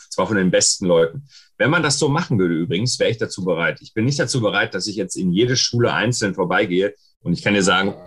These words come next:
fast jede Schule hat einzeln mir schon geschrieben, ob ich nicht mal vorbeikommen kann. Ich gehe zu gar keiner Schule. Ich kann das nicht machen. Aber würde man eine richtige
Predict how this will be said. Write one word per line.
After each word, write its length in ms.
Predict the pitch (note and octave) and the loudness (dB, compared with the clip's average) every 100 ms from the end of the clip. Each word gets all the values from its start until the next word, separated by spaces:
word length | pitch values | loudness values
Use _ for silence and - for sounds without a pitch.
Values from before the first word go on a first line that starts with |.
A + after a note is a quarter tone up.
| - | -4
fast 240 | A#2 A#2+ | -2 0
jede 180 | G#2+ G#2+ | -2 -4
Schule 280 | A2 A#2+ A2 | -2 0 2
hat 200 | F2+ - | 2 0
einzeln 520 | F2+ A#2+ A#2+ - A2 | 0 2 2 2 0
mir 100 | F#2+ | 0
schon 180 | G2 G#2 | 0 0
geschrieben, 360 | G2 - A#2+ F2+ | 0 -2 -2 -2
ob 140 | D2+ | -4
ich 60 | G#2 | -6
nicht 200 | G#2+ G#2 | -4 -2
mal 80 | |
vorbeikommen 540 | G2+ F#2+ A2 B2 F#2 F2+ | 0 0 0 0 -4 -2
kann. 240 | F#2+ A#2+ - - - | -4 -4 -8 -20 -12
Ich 160 | B2 | -12
gehe 180 | - A#2+ | -4 -2
zu 160 | B2+ F#2 | 0 2
gar 220 | G#2 B2+ | 0 2
keiner 260 | F#2 D#2+ | 0 -2
Schule. 280 | D2+ - C2 | -4 -8 -10
Ich 120 | A#1+ | -10
kann 120 | - A#2 | -4 -2
das 140 | G2 | 0
nicht 100 | F2+ | -2
machen. 260 | F#2 - - - - - - | -4 -4 -12 -14 -18 -12 -2
Aber 200 | G2 G2 | 0 4
würde 200 | E3+ F3+ | 4 4
man 200 | C3 B2 | 4 2
eine 120 | G#2+ | 2
richtige 560 | B2+ D#3+ - D3 C3+ | 0 0 0 0 -2